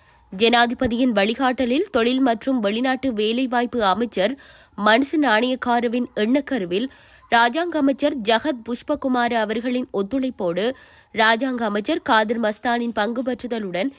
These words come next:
எதிர்வரும் இருபதாம் தேதி சனிக்கிழமை மற்றும் இருபத்தோராம் தேதி ஞாயிற்றுக்கிழமை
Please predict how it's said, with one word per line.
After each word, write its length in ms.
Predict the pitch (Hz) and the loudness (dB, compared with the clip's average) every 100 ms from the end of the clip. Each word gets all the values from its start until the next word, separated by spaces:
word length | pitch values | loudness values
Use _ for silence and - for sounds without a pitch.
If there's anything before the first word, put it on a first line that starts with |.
| - - - | -20 -20 0
எதிர்வரும் 540 | 233 247 453 403 359 | 2 4 0 0 0
இருபதாம் 480 | 311 269 262 254 294 | 0 0 2 4 2
தேதி 300 | 294 269 240 | 0 -2 -2
சனிக்கிழமை 720 | 247 247 262 311 320 285 269 | -2 0 0 -2 -2 -2 -2
மற்றும் 360 | 220 190 226 339 | 0 -2 0 -2
இருபத்தோராம் 580 | 262 254 254 233 220 226 | -2 -2 0 2 2 0
தேதி 320 | 247 233 226 | -2 -2 -2
ஞாயிற்றுக்கிழமை 800 | 202 196 254 320 277 233 170 | 0 2 0 -4 -4 -4 -2